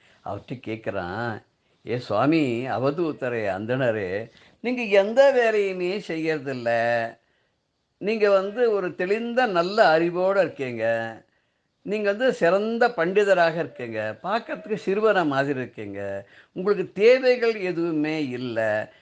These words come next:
மனுஷா, அவ, அவ வந்து மனுஷா எப்பவுமே ஒரு பு-, புகழ், பாராட்டு, நீண்ட ஆயுள் இதெல்லாம் வேணும்னு கேட்பா.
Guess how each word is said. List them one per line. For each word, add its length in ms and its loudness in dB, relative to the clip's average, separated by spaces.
மனுஷா, 840 2
அவ, 200 -4
அவ 300 4
வந்து 220 0
மனுஷா 520 2
எப்பவுமே 240 -2
ஒரு 140 0
பு-, 320 -8
புகழ், 440 2
பாராட்டு, 720 2
நீண்ட 400 0
ஆயுள் 460 0
இதெல்லாம் 520 4
வேணும்னு 380 0
கேட்பா. 500 -6